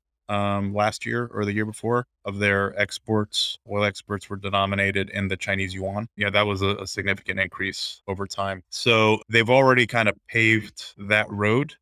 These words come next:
into the Chinese, for example, financial system. There was also an announcement made that, um, UnionPay, which is a rough equivalent of our Visa and MasterCard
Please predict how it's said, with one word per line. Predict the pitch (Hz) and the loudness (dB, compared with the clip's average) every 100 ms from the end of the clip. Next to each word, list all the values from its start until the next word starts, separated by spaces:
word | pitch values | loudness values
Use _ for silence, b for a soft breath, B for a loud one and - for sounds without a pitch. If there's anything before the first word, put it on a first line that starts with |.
| _ | _
into | 107 101 - | -4 -4 -4
the | 98 101 | -2 -4
Chinese, | 101 - 101 101 104 113 | -2 -2 0 2 0 -2
for | - - | -6 -4
example, | 107 110 107 110 | -4 -2 -4 -6
financial | 104 107 107 110 | -6 -4 -4 -6
system. | - 113 - 117 113 _ _ | -10 -10 -6 -6 -6 _ _
There | 104 | -2
was | 98 98 | 0 0
also | 98 - | -2 -2
an | 101 | -2
announcement | 95 95 95 - 101 | -2 -2 -4 -8 -4
made | 98 95 95 95 - | 0 2 0 -2 0
that, | 95 92 95 _ - | 2 2 0 _ -6
um, | 98 92 92 | -2 -2 -2
UnionPay, | 98 104 107 101 107 101 | 0 2 2 2 2 2
which | 98 - | 0 -4
is | 95 | -2
a | 95 92 - | 0 0 -2
rough | 101 98 | -4 -4
equivalent | 101 - 101 98 98 98 | -6 -4 -2 0 -4 -4
of | 98 92 87 - | -2 -2 -4 -4
our | 95 92 92 90 - _ _ _ | -2 0 -2 -4 -10 _ _ _
Visa | - 98 98 | -2 -2 0
and | |
MasterCard | 92 101 - 104 104 101 | 0 -2 -4 -2 -2 -2